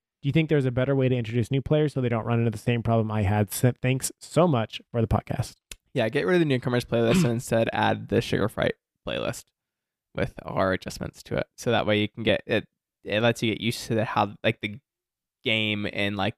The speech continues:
Speaker 2: the guns and, like, the maps and stuff, where you can learn them pretty well because you're just always alive running around in them.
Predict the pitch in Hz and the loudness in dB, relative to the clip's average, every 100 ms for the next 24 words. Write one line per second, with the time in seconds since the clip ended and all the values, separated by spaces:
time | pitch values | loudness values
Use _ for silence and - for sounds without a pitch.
0 | - 98 107 107 101 101 71 87 90 95 | -10 -10 -2 0 0 -4 -4 -4 -8 -8
1 | 95 113 - - 135 - 139 156 - - | -2 -2 -2 -8 -10 0 2 2 0 -6
2 | 98 110 98 104 110 117 123 120 120 120 | -4 -4 -6 -4 -2 -4 -2 -2 2 2
3 | 135 113 117 110 101 107 - 104 107 104 | 2 -2 -4 -4 -6 -6 -2 0 0 0
4 | 101 101 107 101 104 107 101 113 120 123 | 0 0 0 0 0 -2 -2 -4 -2 0
5 | 143 | 0